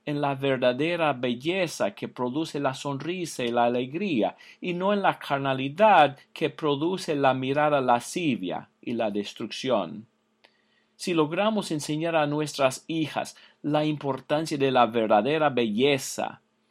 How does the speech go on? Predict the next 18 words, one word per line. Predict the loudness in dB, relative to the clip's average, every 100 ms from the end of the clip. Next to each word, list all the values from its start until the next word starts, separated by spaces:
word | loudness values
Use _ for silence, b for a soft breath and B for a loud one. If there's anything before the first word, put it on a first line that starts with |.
| _ _ _ _
y | -2
lo | 2 0
feo | -2 -6 -4 0 0 0
que | 0
es | -2 0
la | -2 -2
carnalidad, | -4 -2 0 -2 2 2 0 -4 -12 _ _ _ _ _ _ _ _
habremos | -6 -4 -2 -2 -4 -4
ganado | -4 -2 0 -2 -2
una | -2 -2 -2
gran | -2 -4 -6
victoria. | -10 -10 -10 -10 -10 -14 _ _ _ _ _ _ _
Cuánto | -16 -2 0 0 -4 -10 -10
Dios | -8 -4 -2 0 -2 -6 -10
necesita | -8 -10 -10 -8 -6 -4
de | -6
jóvenes | -6 -6 -2 -2 -2 -6 -8 -10 -12
cristianas | -12 -12 -10 -4 -2 -4 -6 -12